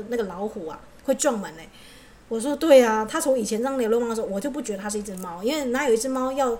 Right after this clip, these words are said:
偷吃你家东西的时候还会在门口喵喵叫，然后撞门？就是他一方面是告诉大家我来了，我来了这样子，然后我要偷吃你家东西，<laughs> 就是道义有道啊，这只这个猫贼啊，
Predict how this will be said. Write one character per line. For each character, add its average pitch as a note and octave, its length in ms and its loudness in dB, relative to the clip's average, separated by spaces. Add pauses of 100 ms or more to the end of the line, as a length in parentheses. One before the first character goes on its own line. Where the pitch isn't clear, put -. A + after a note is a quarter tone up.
(160)
偷 - 160 -2
吃 C4+ 160 -2
你 A#3 100 -2
家 G#3+ 140 -2
东 A#3 200 -2
西 A#3 80 0
的 G#3+ 60 0
时 G3+ 60 -4
候 G3 60 -8
还 F#3+ 100 -10
会 G#3+ 80 -4
在 A3 140 -6
门 G3 140 -8
口 G3 140 -10
喵 G3 180 -10
喵 G3+ 120 -4
叫， G3+ 200 -8
然 E3+ 80 -14
后 F#3+ 80 -10
撞 G3 240 -4
门？ - 100 -18 (460)
就 D#4 100 -4
是 D#4 180 -4 (300)
他 D4+ 160 -4
一 D#4 80 -2
方 D4 140 -6
面 C#4+ 120 -2
是 C4 80 -4
告 B3 140 -2
诉 B3 80 2
大 A#3+ 100 0
家 A3+ 140 -2
我 F#3 160 -4
来 E3 200 -10
了， F3 120 -10
我 E3+ 100 -8
来 E3 180 -8
了 F3 120 -10
这 G#3 80 -6
样 F#3 100 -10
子， F3+ 200 -12
然 F#3 80 -10
后 C#4+ 120 0
我 A3 120 4
要 C4+ 120 -2
偷 B3+ 160 6
吃 C4+ 120 0
你 A3 120 0
家 G#3+ 140 0
东 A3 180 -2
西， A#3 240 2 (380)
<laughs> A#4+ 400 -10
就 D#4 80 -6
是 C#4+ 140 -2
道 C4 260 2
义 C4 140 -2
有 G3+ 160 -4
道 A3 160 -4
啊， F3+ 120 -8
这 A3 140 -2
只 A#3 260 -2
这 A#3 120 -6
个 G3+ 120 -6
猫 A3+ 240 -4
贼 A#3+ 220 -6
啊， - 100 -14